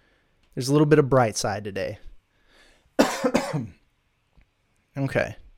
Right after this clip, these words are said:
It's gonna be a little bit of a shorter show today. We, we are gonna get a chance to talk to one of the players, and I'm, I'm assuming Key Smart, to kinda preview this,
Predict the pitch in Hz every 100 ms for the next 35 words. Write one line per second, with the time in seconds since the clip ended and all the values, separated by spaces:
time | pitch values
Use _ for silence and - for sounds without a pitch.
0 | _ _ _ _ _ _ _ _ 160 160
1 | 202 165 135 131 165 156 139 143 139 135
2 | 127 127 135 131 135 131 147 147 131 127
3 | 117 131 127 117 - 127 127 123 120 117
4 | - - - _ _ _ _ _ - 143
5 | 143 160 143 135 147 151 143 131 123 131
6 | - - - - - - 135 123 - 127
7 | 117 151 175 135 117 107 - - _ _
8 | _ - 151 - 135 180 - - _ _
9 | _ _ _ - 147 131 - 139 131 131
10 | 123 120 -